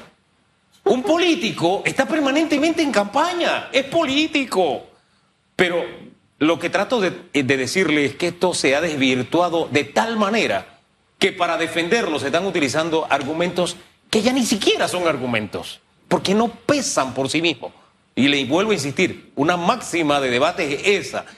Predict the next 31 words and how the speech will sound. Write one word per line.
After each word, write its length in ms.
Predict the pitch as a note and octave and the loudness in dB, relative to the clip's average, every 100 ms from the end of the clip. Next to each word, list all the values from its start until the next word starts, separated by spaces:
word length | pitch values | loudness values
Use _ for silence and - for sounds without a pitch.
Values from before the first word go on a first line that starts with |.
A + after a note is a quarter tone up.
| - _ | -20 _
el 200 | C3 D#3 | 0 0
valor 520 | B2 C#3+ G3 C#4 F#3 | 2 0 2 0 0
del 140 | C3+ C3 | 0 -2
argumento. 440 | A#2+ A2+ A#2 G#2+ | -2 -4 -6 -2
Entonces, 240 | A#2+ G3+ G3 - _ _ - | 0 0 -2 -12 _ _ -4
cuando 220 | C#3+ C3+ | 0 2
ya 120 | C3 | 2
uno 200 | G#3 B3 | 2 2
ve 80 | G3+ | 2
el 100 | A#3+ | 0
peso 420 | - G#3+ A#3 A3 | 0 -2 0 0
de 120 | F#3+ | 2
los 120 | E3 C#3 | 2 0
argumentos, 420 | C#3 B2+ D3+ D#3 | -2 -2 -2 0
uno 100 | D3+ | 0
dice, 160 | C3 D3+ | -2 -4
"¿de 140 | - | -4
qué 140 | A#2+ F3 | -2 -2
estamos 360 | - F#3 F3 | 0 2 2
hablando?". 320 | A#2 C3+ D3+ | 2 0 0
Y 40 | A2+ | -2
nosotros 400 | A2+ E3 G#3 G#3 - _ _ | -2 0 0 -2 -10 _ _
le 280 | B2+ D#3 D3+ | 0 2 0
pagamos 580 | - A#2 B2+ A3+ C4+ F3+ | 0 0 2 2 0 2
tiempo 400 | E3+ D3+ B2+ F3 | 2 2 2 0
a 40 | |
funcionarios 600 | - D#3+ C#3+ C#3+ B2+ G#3+ | 0 -2 2 2 2 2
para 200 | G3+ B2+ | 2 0
que 60 | A2 | 0
estén 180 | C#3+ F#3+ | -2 0
discutiendo 600 | A3 D#3 B2 E3+ G#3 | 2 0 2 0 0